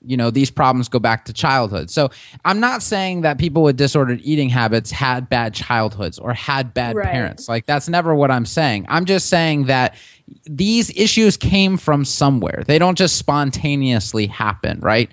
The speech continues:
Speaker 1: So you have to be very objective when you look back and say, "All right, well, w-, you know, where were the lapses? How can I close the gaps?" and so on.
Speaker 2: Okay, so this is gonna get personal then, 'cause I wanna kind of talk about my own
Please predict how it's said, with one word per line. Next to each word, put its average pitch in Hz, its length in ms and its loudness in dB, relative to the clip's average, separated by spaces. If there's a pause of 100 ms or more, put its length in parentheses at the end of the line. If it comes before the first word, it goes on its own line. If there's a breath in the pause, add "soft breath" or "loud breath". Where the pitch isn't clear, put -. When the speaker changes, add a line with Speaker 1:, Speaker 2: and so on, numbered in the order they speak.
(320 loud breath)
Speaker 1:
So - 100 -2
you 160 140 4
have 185 280 0
to 196 100 -2
be 156 300 0
very 147 340 2
objective 117 600 -2
when 120 120 -4
you 120 120 2
look 131 260 0
back 120 520 0
and 120 180 -8
say, 123 300 0
"All 151 180 2
right, 123 280 2
well, 147 300 2 (300 soft breath)
w-, 107 220 -6
you 160 60 0
know, 131 140 6
where 156 340 4
were 185 120 6
the 143 140 4
lapses? 123 760 0 (180)
How 170 220 2
can 170 160 0
I 147 140 2
close 135 540 2
the 123 80 0
gaps?" 104 640 -2
and 117 140 -2
so 104 180 2
on. 78 220 -6 (480 loud breath)
Speaker 2:
Okay, 233 580 0
so 302 560 0 (400 soft breath)
this 285 180 -10
is 339 60 -18
gonna 339 140 0
get 254 160 -4
personal 214 480 -4
then, 208 260 -2
'cause 254 160 -2
I 240 120 6
wanna 349 200 -2
kind 311 160 -4
of 269 60 -6
talk 226 240 0
about 208 420 -2
my 208 400 -4
own 196 480 -10